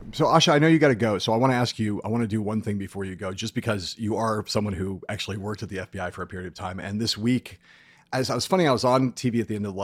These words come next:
on Friday talking to Michael Beschloss, and we were talking about, you know, so this thing happened at Mar-a-Lago, history unprecedented,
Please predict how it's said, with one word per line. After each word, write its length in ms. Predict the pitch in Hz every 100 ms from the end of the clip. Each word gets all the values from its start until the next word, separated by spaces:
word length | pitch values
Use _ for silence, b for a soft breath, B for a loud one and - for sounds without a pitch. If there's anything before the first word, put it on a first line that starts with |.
| 95
on 140 | 95 90
Friday 320 | 107 101 95
talking 200 | 101 98
to 40 |
Michael 220 | 95 92
Beschloss, 440 | 87 90 92 85 -
and 80 | 90
we 80 |
were 60 | 90
talking 220 | 95 95
about, 260 | 92 85 -
you 60 |
know, 240 | 98 82 87
so 200 | - -
this 180 | 107 107
thing 180 | - 127
happened 340 | 104 113 110
at 60 | 101
Mar-a-Lago, 760 | 104 98 95 98 95 95 87 -
history 420 | 95 101 - 92
unprecedented, 640 | 92 90 90 - 90 87